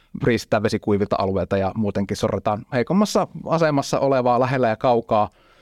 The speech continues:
Ää, m-, m-, mä ajattelen, että tämähän on ihan totta. Tää on siis semmoista, niinku,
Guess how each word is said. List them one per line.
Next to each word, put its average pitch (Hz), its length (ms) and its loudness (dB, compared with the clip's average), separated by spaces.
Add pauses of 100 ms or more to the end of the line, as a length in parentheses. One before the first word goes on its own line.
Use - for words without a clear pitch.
(400)
Ää, 120 340 4 (140)
m-, 120 280 -8 (120)
m-, 101 60 -6 (360)
mä 143 240 2
ajattelen, 135 380 2
että - 180 -4 (260)
tämähän 156 180 0
on - 20 0
ihan 147 120 0
totta. - 280 -4 (340)
Tää 123 100 0
on 113 60 0
siis 113 120 -4
semmoista, 113 360 0
niinku, 107 320 0